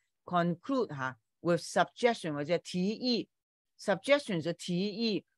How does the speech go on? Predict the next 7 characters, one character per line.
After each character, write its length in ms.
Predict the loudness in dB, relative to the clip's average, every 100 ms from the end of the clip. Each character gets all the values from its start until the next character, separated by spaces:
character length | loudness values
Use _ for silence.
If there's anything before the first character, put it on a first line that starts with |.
| _ _
给 200 | 2 2
谁 360 | 4 4 6 4
呢？ 200 | 0 -4 _ _
For 260 | 0 2 2
parent， 520 | 0 2 2 2 -2 -8 _ _ -8
父 240 | -2 0
母。 400 | 2 0 -4 -8